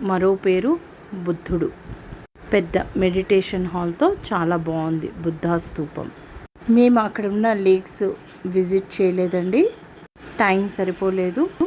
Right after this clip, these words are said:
మీరు వెళ్ళినప్పుడు చూస్తారేమో అని అవిటి పేర్లు వేస్తున్నాను, చక్కగా చెక్ చేసుకొని వెళ్ళడానికి ప్రయత్నించండి. Garden of Dreams ప్లేస్ అయితే చాలా బాగుంది, అందంగా ఉంది.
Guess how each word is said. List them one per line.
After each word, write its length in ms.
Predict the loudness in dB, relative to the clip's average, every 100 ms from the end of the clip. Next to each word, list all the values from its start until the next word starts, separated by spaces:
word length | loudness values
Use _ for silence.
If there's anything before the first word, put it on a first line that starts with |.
| 0
మీరు 200 | 2 4
వెళ్ళినప్పుడు 720 | 4 2 2 2 2 2 -2 -2 -14 -4
చూస్తారేమో 760 | -2 -2 2 2 2 -2 0
అని 200 | 0 0 -2 -6 -20 -20 -4
అవిటి 260 | 2 2 2 2
పేర్లు 300 | 4 4 4
వేస్తున్నాను, 800 | 0 0 0 -6 -4 -2 0 -2 -4 -14 -18 -18 -18 -20 -6
చక్కగా 420 | -6 -4 -4 -4 -4 -2 -2
చెక్ 240 | -2 0
చేసుకొని 500 | 0 0 -4 2 0 0 -14 -20 -20 -4
వెళ్ళడానికి 500 | 0 2 2 2 -2
ప్రయత్నించండి. 960 | -4 -2 -2 -2 -4 -4 -4 -4 0 -2 -4 -20 -20 -10 0
Garden 560 | 2 4 2 2 2
of 240 | 0 -6 -4
Dreams 520 | -2 -2 -4 -6 -10 -16 -20 -20 -18 -8
ప్లేస్ 320 | 4 6 6 2
అయితే 320 | -2 0 -2 -4 -8
చాలా 400 | -8 -4 0 0
బాగుంది, 600 | 2 0 2 0 0 4
అందంగా 480 | 4 4 2 2 2
ఉంది. 580 | 2 2 2 2 0